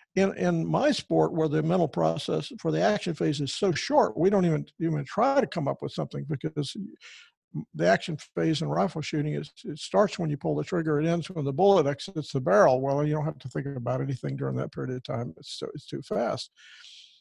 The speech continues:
But we, we, we repeat those, the, the anticipation action reinforcement steps for forty shots for prone, forty shots for standing, forty shots for kneeling. You know, and the target's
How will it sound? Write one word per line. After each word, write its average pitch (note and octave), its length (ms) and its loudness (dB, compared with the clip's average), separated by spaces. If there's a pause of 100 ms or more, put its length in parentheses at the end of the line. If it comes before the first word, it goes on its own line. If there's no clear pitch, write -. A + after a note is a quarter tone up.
(100)
But F3+ 300 8 (1000)
we, E3+ 300 4 (220)
we, F3 120 4
we F#3+ 360 0
repeat A3+ 560 4
those, C#3+ 420 0
the, D3+ 240 -2
the D#3+ 260 0
anticipation D#3 840 -2
action C#3 360 -4
reinforcement C3+ 680 -6
steps - 420 -8
for - 300 -8 (440)
forty F3 300 4
shots C3+ 320 0
for - 180 -10 (220)
prone, C3+ 240 -4
forty D#3+ 260 0
shots C3 300 -4
for - 120 -10
standing, C3+ 400 -6
forty D#3+ 280 -2
shots C3 280 -6
for - 160 -10
kneeling. C3 400 -4 (520)
You D#3+ 80 2
know, D3+ 100 2
and C3 100 0
the C3 60 -4
target's E3 560 4